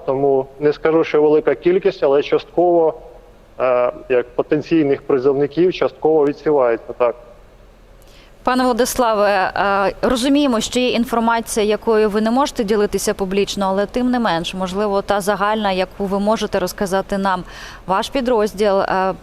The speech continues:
Speaker 2: безпосередньо долучається до тих завдань, які виконують на фронті?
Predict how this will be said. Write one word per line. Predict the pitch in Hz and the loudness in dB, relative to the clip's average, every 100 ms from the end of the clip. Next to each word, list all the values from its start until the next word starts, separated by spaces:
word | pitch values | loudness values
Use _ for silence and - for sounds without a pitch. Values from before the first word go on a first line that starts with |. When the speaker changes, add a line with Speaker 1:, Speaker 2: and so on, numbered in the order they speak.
| - | -12
Speaker 2:
безпосередньо | 156 214 - 233 240 226 190 196 | -4 -4 -2 -2 0 0 -2 -2
долучається | 202 202 247 254 302 277 226 | 0 0 0 0 0 -2 -4
до | 180 202 | -2 -4
тих | - 233 185 | -2 -2 0
завдань, | 180 185 208 233 | -2 -2 0 0
які | 202 175 185 | -4 -4 -4
виконують | 185 196 196 196 190 185 190 | -4 -4 -4 -4 -4 -6 -4
на | 190 | -6
фронті? | - 226 214 175 - 147 | -4 -2 -2 -2 -8 -14